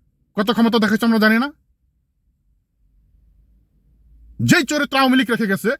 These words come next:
সেই চরিত্র তুমি ধারণ করতেছো। আবার লজ্জা নাই তোমাদের? বেসরের মতো লাইভে এসে বলতেছো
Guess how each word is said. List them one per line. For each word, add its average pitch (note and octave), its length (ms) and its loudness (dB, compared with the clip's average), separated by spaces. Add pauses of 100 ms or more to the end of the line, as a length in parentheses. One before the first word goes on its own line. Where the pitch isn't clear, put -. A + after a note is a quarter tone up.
(160)
সেই D4+ 200 0
চরিত্র B3 300 -2
তুমি A3+ 160 2
ধারণ G#3+ 220 2
করতেছো। G3 380 -4 (240)
আবার G3+ 180 4
লজ্জা G#3+ 400 2
নাই B3+ 120 0
তোমাদের? A3+ 300 -4 (260)
বেসরের A#3+ 480 0
মতো A#3 240 -2
লাইভে A3+ 260 2
এসে G#3+ 140 -2
বলতেছো G3 460 -2